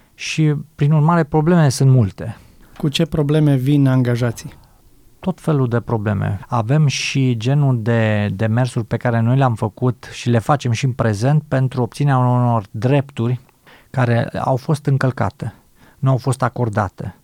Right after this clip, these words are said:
Speaker 1: Uh, sau, uh, genul de, a-, acțiuni în instanță ca urmare a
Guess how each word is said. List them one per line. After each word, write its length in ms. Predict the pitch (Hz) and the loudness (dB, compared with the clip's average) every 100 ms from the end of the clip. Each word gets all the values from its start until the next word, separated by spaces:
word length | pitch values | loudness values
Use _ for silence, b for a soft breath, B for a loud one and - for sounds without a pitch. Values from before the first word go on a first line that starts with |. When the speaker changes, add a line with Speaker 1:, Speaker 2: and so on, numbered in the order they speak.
| _ B B B B | _ B B B B
Speaker 1:
Uh, 320 | 135 113 101 | 0 0 -2
sau, 500 | 101 - - 110 151 | -4 -6 -2 0 2
uh, 380 | 170 156 139 120 | 2 2 2 0
genul 360 | 107 101 156 156 | 0 0 2 2
de, 440 | 123 120 110 104 101 104 - | 2 0 2 0 -4 -10 -12
a-, 440 | - - - - - | -8 -6 -6 -6 -8
acțiuni 680 | - - - - 151 139 107 110 | -6 -6 -6 -2 0 2 0 -2
în 200 | 127 143 | 0 2
instanță 840 | 131 110 - 113 110 - 170 185 165 B B B B | 2 0 -4 -4 -4 -4 0 0 -2 B B B B
ca 120 | - | -2
urmare 480 | 139 131 139 165 160 | 0 2 2 2 2
a 400 | 147 135 120 110 | 2 4 4 2